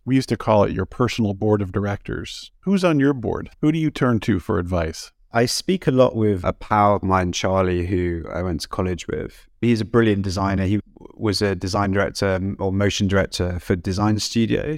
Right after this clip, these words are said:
Speaker 2: Design Studio, like, the big London branding agency. But anyway, at college, he was always just brilliant designer.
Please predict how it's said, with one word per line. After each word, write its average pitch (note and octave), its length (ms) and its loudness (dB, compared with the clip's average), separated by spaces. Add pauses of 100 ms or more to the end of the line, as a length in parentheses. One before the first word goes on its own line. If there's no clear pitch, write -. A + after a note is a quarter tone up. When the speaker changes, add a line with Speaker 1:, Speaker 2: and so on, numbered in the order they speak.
(120)
Speaker 2:
Design A#2+ 400 2
Studio, - 260 -2
like, D#2+ 80 2
the F2 80 -4
big G#2 320 -2
London F#2+ 380 0
branding G2+ 340 2
agency. G2 640 -2
But A#2 100 4
anyway, A2 280 4
at - 80 -6
college, G2+ 280 0
he G#2 100 -2
was G2 140 -2
always G2 260 2
just - 400 -8 (120)
brilliant G#2+ 340 2
designer. F3+ 720 0